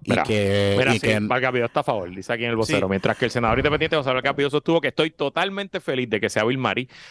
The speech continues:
Speaker 2: La conozco no solamente en la parte teórica, que todo el mundo suele analizar, sino que la conozco en la práctica, en la acción, a través de la gente que se ha visto favorecida por la experiencia de la calle que tiene.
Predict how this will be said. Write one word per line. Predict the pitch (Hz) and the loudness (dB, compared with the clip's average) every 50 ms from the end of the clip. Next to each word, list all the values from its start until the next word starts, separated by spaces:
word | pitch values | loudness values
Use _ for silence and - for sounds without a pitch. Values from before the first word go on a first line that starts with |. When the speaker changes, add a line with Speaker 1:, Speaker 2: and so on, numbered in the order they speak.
| - _ | -10 _
Speaker 2:
La | - 104 110 | -4 -4 -2
conozco | - 117 123 147 - - 143 | 0 -2 -2 -2 -2 -2 -2
no | 135 123 | -4 -2
solamente | - 139 127 127 131 107 - | 0 0 0 0 0 0 0
en | 123 | 0
la | 117 | 0
parte | 107 110 107 - 110 95 | 0 -2 -4 -4 -4 0
teórica, | 113 127 156 175 175 156 156 131 | 0 2 2 0 0 -2 -2 -4
que | 110 98 | -4 -4
todo | - 98 | -6 -6
el | 98 | -6
mundo | 101 104 104 | -6 -6 -6
suele | - - 98 92 | -6 -4 -4 -2
analizar, | 92 98 101 - 165 160 | -2 -2 0 0 0 -2
sino | - - 117 120 123 | -2 -6 -8 -6 -4
que | 123 | -4
la | 120 110 | -4 -4
conozco | - 104 110 120 - - | -4 -4 -6 -4 -4 -2
en | 139 127 | -2 -2
la | 110 101 | 0 0
práctica, | - 143 147 - - - - | 0 -2 -2 -4 -8 -10 -10
en | 107 101 | -8 -8
la | 92 80 | -10 -12
acción, | - - 139 131 120 | -10 -6 -6 -4 -4
a | 107 95 | -6 -6
través | - 92 95 92 | -6 -8 -6 -4
de | 104 | -4
la | 107 104 | -4 -4
gente | 107 110 104 - 107 | -4 -6 -8 -10 -12
que | 110 101 | -12 -10
se | - 110 | -8 -10
ha | |
visto | 104 - - 107 | -10 -8 -10 -12
favorecida | - 95 98 98 92 - - 120 110 | -10 -8 -8 -8 -10 -8 -8 -6 -4
por | - 104 | -4 -4
la | 90 | -4
experiencia | - - 92 92 92 - 117 110 | -4 -4 -4 -6 -2 0 0 0
de | 104 | 2
la | 98 95 | 0 -2
calle | - 92 107 107 101 | -2 -2 -2 -2 -2
que | 98 92 | -4 -4
tiene. | 87 98 101 98 90 80 - | -4 -4 -4 -4 -4 -6 -10